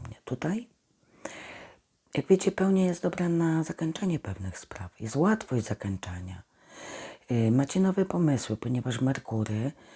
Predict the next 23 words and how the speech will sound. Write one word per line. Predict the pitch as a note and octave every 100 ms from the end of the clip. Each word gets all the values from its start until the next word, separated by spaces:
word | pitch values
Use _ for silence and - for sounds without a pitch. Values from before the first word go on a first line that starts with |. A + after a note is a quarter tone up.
| - - - - _ B2+
ym, | A#2+ A#2 A2+ A2+ A2+ G#2+ _ - -
który | - C#3+ B2+
jest | A#2 C#3 C#3
w | A2
wadze, | G#2+ F#2 - F#2+ F#2 C3
czyli | - -
sposób | - A2+ - -
naszego | G#2 - - -
myślenia, | F#2+ - G#2+ G2+ G2 F#2
kontakty, | A#2+ A2 F#2+ F#2+ - F#2+ F#2
biznes, | - F2 - F2 E2+ - - - - - -
ustawia | - - - B2+ D#3 F3+
się | - - A2 C3+ - - - - _
w |
bardzo | - F#3 F#3
dobrym | E3 B2+ C#3 B2+
aspekcie | G#2+ - B2+ -
do | D3
Jowisza, | C#3+ C#3+ - D#3+ - -
planety | - A#2 C#3 -
szczęścia, | - - D#3 D3 - G2
rozwoju, | G2 G2+ - D3 A2+
rozrostu. | A2 A2+ D#3 C#3 -